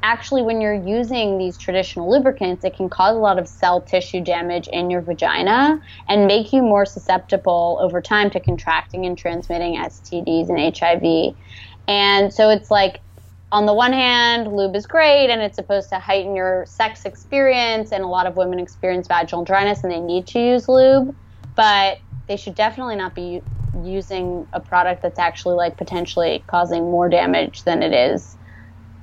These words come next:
good. Um, so we created an organic water-based, water and aloe-based lubricant, um, which has none of those nasty things in it and, um, works really well. And so additionally, we created,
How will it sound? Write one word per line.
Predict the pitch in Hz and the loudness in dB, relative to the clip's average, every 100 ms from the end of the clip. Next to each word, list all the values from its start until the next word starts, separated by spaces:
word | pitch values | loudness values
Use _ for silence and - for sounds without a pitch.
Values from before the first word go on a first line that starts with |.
| - - | -10 2
good. | 175 180 180 175 - - - - | 4 4 0 -4 -12 -20 -20 -2
Um, | 196 190 185 180 175 151 - | 2 4 4 2 -4 -8 -6
so | - 214 | 2 4
we | 214 220 | 4 0
created | 220 214 202 190 190 | 0 2 4 4 2
an | 180 | 0
organic | 180 180 165 180 180 180 - | -6 -8 -8 -6 -6 -8 -8
water-based, | 175 175 185 180 175 175 170 - | -4 -2 -2 -2 0 -2 -4 -2
water | 185 196 | 2 2
and | 196 | 2
aloe-based | 190 180 180 170 165 175 - | 2 2 0 -2 -4 -6 -4
lubricant, | 190 180 180 - 165 165 - - - - | -4 0 -2 -2 -6 -6 -8 -14 -20 -2
um, | 180 180 | 0 2
which | 180 | 0
has | 185 175 | 0 2
none | 190 214 | 4 4
of | 208 | 6
those | 185 185 | 4 2
nasty | 175 175 180 170 | -4 -4 -8 -6
things | 170 170 175 - | -6 -4 -6 -10
in | 170 180 | -8 -2
it | 185 208 - - - - 185 | 2 2 0 -10 -20 -10 -4
and, | 185 180 180 175 175 175 - | 0 2 2 0 -2 -6 -2
um, | 180 175 175 170 170 175 160 - | 0 0 0 -2 -4 -6 -8 -6
works | 180 190 - - | 0 0 0 0
really | 202 214 | 4 6
well. | 202 214 240 - - - | 6 4 4 0 -6 -8
And | 202 196 | -6 -4
so | - 202 196 196 190 185 - | 0 2 4 4 4 2 -2
additionally, | 214 214 220 202 185 | -2 -2 -2 -4 -2
we | 180 | -4
created, | - 196 185 180 175 170 | -6 -2 0 0 -2 -4